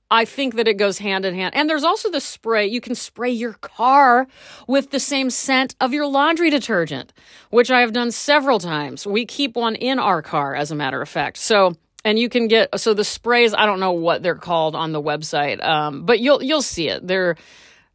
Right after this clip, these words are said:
I don't know what, what they really call 'em, but there's some sort of, like, room sprays or mists or something like that. So try that. Zoom has a mil-, a million, um, great things. Okay. Then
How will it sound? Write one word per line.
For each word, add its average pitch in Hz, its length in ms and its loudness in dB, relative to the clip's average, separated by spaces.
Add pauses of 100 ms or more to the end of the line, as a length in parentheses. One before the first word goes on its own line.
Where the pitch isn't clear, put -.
(380)
I 202 140 4
don't 185 180 2
know 170 120 4
what, 156 320 2
what 165 280 0
they 165 160 4
really 151 280 2
call 139 340 0
'em, 131 100 -4
but 147 120 -4
there's 175 180 -2
some 226 180 2
sort 208 260 4
of, 160 120 0
like, 190 240 2
room 185 500 4
sprays 147 760 0
or 151 80 -2
mists 156 600 -2
or 160 100 -4
something 156 360 -4
like 147 200 -6
that. 139 240 -2
So 156 300 2 (560)
try 294 300 4
that. 233 320 4
Zoom 226 340 2
has 233 200 2
a 208 40 0
mil-, 202 520 -2
a 180 100 -2
million, 185 720 -2
um, 151 640 -2
great 165 360 -2 (440)
things. 139 420 -4
Okay. 202 260 4 (360)
Then 285 600 2